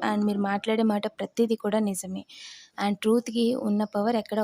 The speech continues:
కూడా ఉండదు అని చెప్తున్నారండి. And మీ, మీ యొక్క స్పేస్‌ని హోల్డ్ చేయండి, ఓకేనా? And అందరికీ కూడా ఈజీగా ఆ ఎనర్జీని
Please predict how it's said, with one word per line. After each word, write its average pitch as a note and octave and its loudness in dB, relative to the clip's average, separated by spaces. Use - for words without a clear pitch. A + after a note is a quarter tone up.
కూడా G#3+ 0
ఉండదు G3+ -2
అని G#3 -2
చెప్తున్నారండి. G3 -6
And G3 -4
మీ, A#3 6
మీ A#3 4
యొక్క A#3 0
స్పేస్‌ని B3+ 6
హోల్డ్ G#3+ 2
చేయండి, G3 -4
ఓకేనా? G#3 -2
And G#3+ 0
అందరికీ A3+ -2
కూడా A#3+ 4
ఈజీగా A3+ 0
ఆ - 2
ఎనర్జీని A3 2